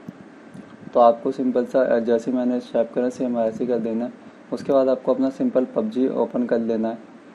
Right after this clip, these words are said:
मैं यहाँ पे आपको कम्प्लीटली दिखा देता हूँ। ये देखिए, मेरा पबजी अभी on नहीं है, तो पबजी on कर लेता हूँ मैं यहाँ पे। पबजी mobile पे जैसे मैंने click करा अपने phone में, तो देखिए automatically इसकी screen rotate हो जाती है और उसके बाद यहाँ पे जो पबजी है वो open हो जाता है।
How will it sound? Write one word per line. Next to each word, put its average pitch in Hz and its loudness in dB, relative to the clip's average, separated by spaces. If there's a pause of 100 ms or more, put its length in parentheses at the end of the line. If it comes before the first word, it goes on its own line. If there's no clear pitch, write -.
(540)
मैं 120 -2
यहाँ 113 -2
पे 117 0
आपको 113 0
कम्प्लीटली 117 -2
दिखा 117 0
देता 110 -2
हूँ। 117 -2
ये 113 -2
देखिए, 110 -4
मेरा 117 -2
पबजी 113 -2
अभी 117 -2
on 117 -4
नहीं 117 -2
है, 117 -8 (460)
तो 113 -6
पबजी 120 -2
on 123 0
कर 117 0
लेता 110 -4
हूँ 117 -2
मैं 117 -4
यहाँ 113 -4
पे। 117 -6
पबजी 113 -6
mobile 120 0
पे 120 -2
जैसे 117 -2
मैंने 120 -2
click 120 -2
करा 123 4
अपने 120 2
phone 120 2
में, 127 2 (580)
तो 113 -6
देखिए 113 0
automatically 123 2
इसकी 135 2
screen 131 2
rotate 120 0
हो 120 4
जाती 117 2
है 139 -2 (460)
और 117 4
उसके - -2
बाद 123 2
यहाँ 117 2
पे 120 -4
जो 117 -2
पबजी 113 0
है 123 -4 (140)
वो 135 8
open 120 4
हो 113 -2
जाता 107 -4
है। - -20